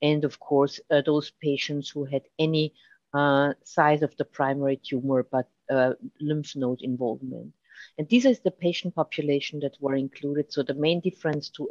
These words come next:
S-Truc, for example, to the trial on sunitinib versus placebo was to include patients with resected metastasis,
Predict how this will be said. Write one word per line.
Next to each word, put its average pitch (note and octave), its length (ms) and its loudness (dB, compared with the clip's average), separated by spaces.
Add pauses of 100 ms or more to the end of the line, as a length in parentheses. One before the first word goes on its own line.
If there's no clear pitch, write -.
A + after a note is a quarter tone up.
S-Truc, - 580 0
for D3+ 120 2
example, C#3+ 480 -2
to C#3 80 -14
the C3+ 100 -2
trial C3 460 2
on C3 120 0
sunitinib C#3 580 -4 (460)
versus C#3 380 0
placebo C#3+ 600 -2
was C3+ 420 4 (320)
to - 60 2
include F#3 500 2
patients D3+ 440 0
with C#3 220 -4
resected - 640 -4
metastasis, C#3+ 840 -4